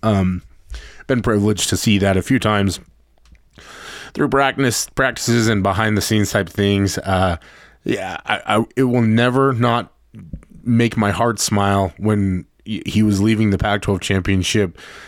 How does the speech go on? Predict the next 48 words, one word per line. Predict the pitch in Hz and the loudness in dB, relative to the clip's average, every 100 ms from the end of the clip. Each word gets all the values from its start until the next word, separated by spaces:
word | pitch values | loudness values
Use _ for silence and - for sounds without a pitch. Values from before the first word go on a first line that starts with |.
| - | -4
media, | 104 110 104 101 98 98 82 _ _ | 0 2 4 4 4 2 -2 _ _
uh, | 101 90 85 85 85 76 _ - - _ _ - | -2 0 2 0 0 -4 _ -20 -20 _ _ -4
post-game | 113 104 110 98 | -2 0 0 0
press | 113 | 0
conference | - 101 92 104 95 87 | 0 -2 0 0 -2 -2
and | 78 98 87 87 | -4 -2 -2 -4
said, | 95 90 | -2 0
"All | 107 | 2
right, | 131 107 | 0 0
thanks, | 143 - | -2 0
guys." | 127 123 120 - - - - | 0 2 0 -2 -12 -20 -8
And | 98 98 | 0 0
his | 98 | 2
little | 101 107 101 | 0 2 2
grandson | 92 104 104 101 95 | 0 0 0 0 0
pipes | 104 98 110 | 0 -2 -2
up | 101 | -4
and | 95 | -2
says, | 101 92 | -2 -2
"Thanks, | - 180 - | -2 -2 -2
guys," | 160 160 156 117 | 0 2 0 -2
as | 95 | -2
they're | 101 | 0
walking | 95 98 95 101 92 | 2 2 0 -2 0
out. | 101 98 - | 2 0 -2
And | 92 | -2
it | 92 92 | 0 0
just, | 98 - - - - - | -2 -4 -12 -20 -14 -2
everybody | 113 123 120 117 98 - - | 0 0 0 0 -2 -18 -4
cracked | 113 110 110 | -2 0 0
up. | 107 104 | 0 2
It | |
was | 104 101 | 2 2
a | |
great | 131 123 | 0 0
moment. | 107 104 107 | 0 2 2
It's | 104 101 | 0 0
one | 143 | 0
of | |
those | 127 110 | 2 0
things | 127 107 | 0 0
that, | 107 107 | 0 0
you | 110 | 0
know, | 101 98 | 2 0
like, | 98 101 | 0 -2
when | 120 120 | 0 0
you | 107 | 2
win | 101 117 123 123 | 2 2 2 0